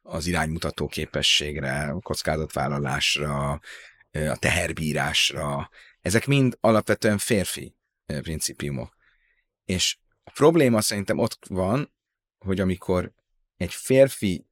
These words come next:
diktált közegben vagyunk, akkor elhitetjük a társam nőtagjaival,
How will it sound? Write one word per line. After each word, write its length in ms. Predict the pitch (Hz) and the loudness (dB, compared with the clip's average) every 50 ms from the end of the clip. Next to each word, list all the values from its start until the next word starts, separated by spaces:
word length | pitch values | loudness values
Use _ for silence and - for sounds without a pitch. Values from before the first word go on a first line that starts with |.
| _ _ | _ _
diktált 720 | - 90 101 92 - - 101 90 82 78 76 - - - - _ _ | -6 -4 -4 -4 0 2 2 2 2 0 -4 -8 -12 -16 -16 _ _
közegben 560 | - - 101 85 92 82 78 80 80 71 71 | -2 0 2 2 0 0 -2 -4 -4 -4 -4
vagyunk, 440 | 71 73 69 82 92 117 139 156 - _ _ _ _ _ _ _ _ _ _ _ _ _ _ _ _ _ _ _ _ _ | -4 -6 -4 -4 -2 -2 -2 -4 -6 _ _ _ _ _ _ _ _ _ _ _ _ _ _ _ _ _ _ _ _ _
akkor 480 | - 95 90 - - - 107 - - _ _ _ _ _ _ _ | -4 -4 -4 -2 -2 -2 -2 -2 -2 _ _ _ _ _ _ _
elhitetjük 1080 | - 135 139 135 120 107 92 - - 92 92 - - - - 92 110 - - - - _ _ _ _ _ _ _ _ _ _ _ _ _ _ _ _ _ _ _ _ _ _ _ _ _ - | 8 10 10 10 10 6 4 2 2 0 0 0 -4 -4 -2 -2 -4 -4 -8 -14 -16 _ _ _ _ _ _ _ _ _ _ _ _ _ _ _ _ _ _ _ _ _ _ _ _ _ -14
a 40 | - | -8
társam 360 | - 92 87 85 - 92 85 | -4 -4 -2 -2 -2 -2 -2
nőtagjaival, 1000 | 92 98 98 90 - 87 82 85 90 82 80 80 80 82 85 95 120 135 143 _ | -2 -2 -2 -2 -4 -6 -6 -4 -6 -6 -6 -6 -6 -4 -4 -4 -4 -6 -8 _